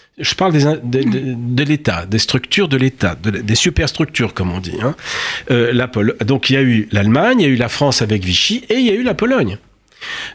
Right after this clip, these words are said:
Euh, il n'y a pas d'autre pays qui a, au niveau de l'État, ait eu cette, euh,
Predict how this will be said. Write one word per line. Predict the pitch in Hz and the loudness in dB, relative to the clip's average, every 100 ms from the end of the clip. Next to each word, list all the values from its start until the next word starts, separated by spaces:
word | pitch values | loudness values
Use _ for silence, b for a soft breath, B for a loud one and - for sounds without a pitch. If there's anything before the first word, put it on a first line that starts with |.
| - | -2
Euh, | 117 | 2
il | 113 | 2
n'y | 123 | 0
a | |
pas | 123 190 | 0 0
d'autre | 170 175 123 | 0 0 -2
pays | 127 160 202 | 0 0 0
qui | - 127 | 0 0
a, | 113 - 104 - | 0 -2 -4 0
au | 113 | 2
niveau | 143 131 131 | 2 4 2
de | 101 | 2
l'État, | 90 - 170 220 - - _ _ _ | 0 0 0 0 -4 -12 _ _ _
ait | 139 160 | -4 -2
eu | 135 170 | 0 2
cette, | 196 - 147 147 127 | 2 0 -2 -2 0
euh, | 110 101 | 2 2